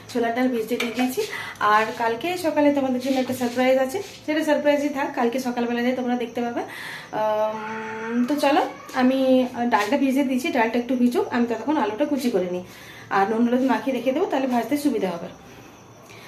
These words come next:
চলো তোমার, তোমাদের সঙ্গে পরে দেখা হচ্ছে। আর মেয়ে ছেলে পুরো উৎপাত করছে, আম, মেয়ের তো পরীক্ষা শেষ, কালকে যদিও আরেকটা ওরাল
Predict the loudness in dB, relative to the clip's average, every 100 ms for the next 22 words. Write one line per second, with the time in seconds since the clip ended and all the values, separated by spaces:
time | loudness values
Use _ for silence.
0 | -20 -8 -2 2 2 2 2 2 0 0
1 | 0 0 -2 0 2 4 4 4 2 2
2 | 0 2 2 4 4 4 0 -4 -4 -2
3 | -4 -2 -6 -8 -18 -20 -20 -20 -8 0
4 | 4 4 2 0 -8 -10 -4 0 0 0
5 | 0 2 0 0 0 0 -12 -4 -4 -2
6 | 0 2 4 4 4 2 4 6 4 0
7 | -4 -2